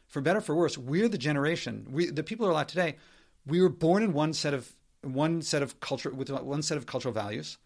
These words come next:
and the world has changed, and our knowledge of the world has changed. The temperature's going up, the more plastic in the ocean than fish is coming up soon. We know this stuff is happening. If we keep, we can not change. If we don't change, we know what's gonna happen.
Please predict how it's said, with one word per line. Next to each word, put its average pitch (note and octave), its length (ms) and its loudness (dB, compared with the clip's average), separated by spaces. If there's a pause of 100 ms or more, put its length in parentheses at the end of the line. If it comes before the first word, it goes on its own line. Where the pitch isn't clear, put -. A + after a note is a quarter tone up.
(640)
and E3 180 2
the E3 60 4
world F#3 220 6
has B3 80 -2
changed, - 460 -2 (200)
and E3+ 140 2
our F3+ 80 4
knowledge E3 280 4
of C3 60 -6
the C3 60 -4
world A#2 140 0
has A2+ 80 -8
changed. - 420 -6 (480)
The C#3 80 -8
temperature's C#3+ 440 -2
going D3+ 220 2
up, E3+ 340 0
the B2 100 -10 (340)
more C#3 180 2
plastic C#3 380 0
in C#3 60 -2
the C3+ 80 2
ocean C3+ 220 -2
than A#2+ 60 -4
fish E3+ 220 -2
is E3 80 -8
coming D#3+ 200 -4
up D3+ 80 -6
soon. E3 280 -4 (420)
We E3 120 4
know G#3 160 8
this G3+ 80 4
stuff D3+ 160 0
is C#3 60 -4
happening. - 340 -6 (640)
If E3 220 -2
we F3+ 200 -2
keep, - 300 -6 (360)
we E3+ 180 -2
can F#3+ 340 -4 (460)
not D#3 300 0
change. C#3 680 -4
If - 100 -10
we F3 60 2
don't G#3+ 180 -2
change, C#3 320 -2
we C#3+ 120 -2
know D3+ 120 2
what's D3+ 140 -2
gonna B2 120 -8
happen. A#2+ 320 -10